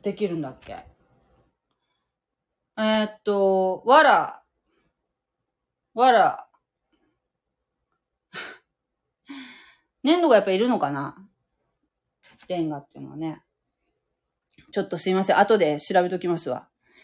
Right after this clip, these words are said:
で、えっと、身を立て名を上げ、矢よ、励めよ。<laughs> そうですね。この立身出世っていうのは、まあ、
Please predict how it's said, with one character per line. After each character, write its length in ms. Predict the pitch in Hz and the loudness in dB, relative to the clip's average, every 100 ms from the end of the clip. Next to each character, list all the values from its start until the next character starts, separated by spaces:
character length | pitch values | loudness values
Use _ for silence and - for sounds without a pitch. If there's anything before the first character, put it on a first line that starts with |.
| _ - | _ 2
で、 380 | 240 240 208 - | 4 6 4 2
え 100 | 214 | 0
っ 80 | 208 | 2
と、 540 | 202 196 190 180 180 - | 2 4 4 2 -4 -4
身 200 | 226 254 | 0 2
を 40 | |
立 220 | 262 254 | 4 4
て 80 | 220 | 4
名 220 | 180 180 | 2 2
を 40 | 196 | 2
上 140 | 196 | 2
げ、 420 | 190 165 160 - _ _ _ _ _ _ - | 2 0 0 -2 _ _ _ _ _ _ 0
矢 120 | 208 | 2
よ、 320 | 190 160 - _ | 4 0 -4 _
励 340 | - 175 170 | -8 -4 -2
め 60 | 156 | -4
よ。 160 | - - - - - - 180 _ _ - | -2 -2 -2 -4 -16 -20 -20 _ _ -20
<laughs> 840 | _ 302 - _ - - - _ | _ -20 -20 _ -20 -20 -20 _
そ 180 | - 175 | -18 -12
う 60 | 160 | -10
で 80 | |
す 100 | 143 | -10
ね。 520 | - 170 185 190 202 - _ | -10 -6 -6 -6 -10 -18 _
こ 180 | 185 | -12
の 300 | 175 156 143 - | -8 -8 -8 -14
立 360 | - 214 - - | -10 -6 -6 -6
身 160 | 170 156 | -6 -8
出 160 | - | -10
世 300 | 151 - 247 | -10 -2 -2
っ 200 | 247 - | -2 -10
て 100 | - | -16
い 100 | 160 | -12
う 80 | 151 | -10
の 60 | 147 | -6
は、 360 | 170 170 160 - _ _ _ _ _ _ _ _ _ _ _ | -4 -4 -4 -14 _ _ _ _ _ _ _ _ _ _ _
ま 560 | 185 180 170 156 | -8 -6 -6 -6
あ、 20 | 156 | -10